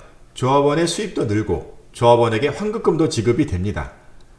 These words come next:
투자를 하려면 그 지역의 비례율이 높다 그러면 사업성도 높고,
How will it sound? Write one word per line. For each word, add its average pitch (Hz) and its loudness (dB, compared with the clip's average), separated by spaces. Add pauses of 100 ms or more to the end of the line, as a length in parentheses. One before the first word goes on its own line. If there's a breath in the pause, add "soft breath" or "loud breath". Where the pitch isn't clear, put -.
(680 soft breath)
투자를 202 4
하려면 190 0
그 143 -4
지역의 156 2
비례율이 127 4
높다 92 0
그러면 107 -4
사업성도 156 4
높고, 107 2